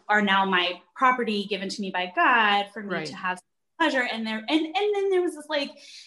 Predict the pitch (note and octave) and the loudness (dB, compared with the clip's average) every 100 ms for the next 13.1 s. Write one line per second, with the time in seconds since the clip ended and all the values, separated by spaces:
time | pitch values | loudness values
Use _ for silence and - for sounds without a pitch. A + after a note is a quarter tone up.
0 | - _ - C#4 C4 C#4 A3 A#3+ D#4 C#4 | -20 _ -2 0 2 2 4 4 4 2
1 | F#3+ F#3 - F#3 F#3 F3+ F3+ F#3+ G3 F#3+ | 0 0 -2 -6 -4 -4 -4 -4 -2 -4
2 | F#3 F3 E3+ E3 E3 B3 F3 F3 F#3+ F3+ | -4 -6 -6 -10 -6 -2 0 0 -2 -2
3 | F3+ E3+ E3 E3+ D4+ D#4+ - F3 F3 F3+ | -4 -6 -8 -2 4 4 2 -6 -6 -6
4 | F3+ G#3 C4 A#3+ A#3+ E4 C4+ A#3 F#4 D4+ | -4 0 4 6 6 6 4 4 6 6
5 | D4 A#3+ A3+ G#3 E3 D#3+ E3 - B3 F3 | 2 0 -2 -4 -6 -6 -10 -4 -4 -4
6 | F3 E3+ D#3+ D#3 - D#3+ D#3 D3+ _ _ | -8 -8 -10 -10 -12 -12 -12 -14 _ _
7 | _ _ _ - - E4+ D4+ F#4 G4+ A4+ | _ _ _ -20 -8 0 6 6 6 2
8 | F4+ G#4 E4 E4+ - C4 D#4 D#4+ G4 C4 | -2 -2 2 2 2 -4 -4 -4 -6 -4
9 | A3 A3 B3 - C#4+ C#4+ A3+ C4 D#4 - | -2 -2 -6 -6 -6 0 0 0 -2 -8
10 | - G3 G#3 - - D#4 D#4 D4 D4+ E4 | -6 -4 -4 -10 2 4 6 6 6 6
11 | D#4+ C4+ A3+ - - - - G#3 F3 F#3 | 6 6 2 -2 -6 -8 -10 -8 -6 -2
12 | C#4+ B4 C5 - - F#3 F3+ F3+ E3+ B3+ | -2 -2 -6 -14 -10 -8 -8 -8 -2 0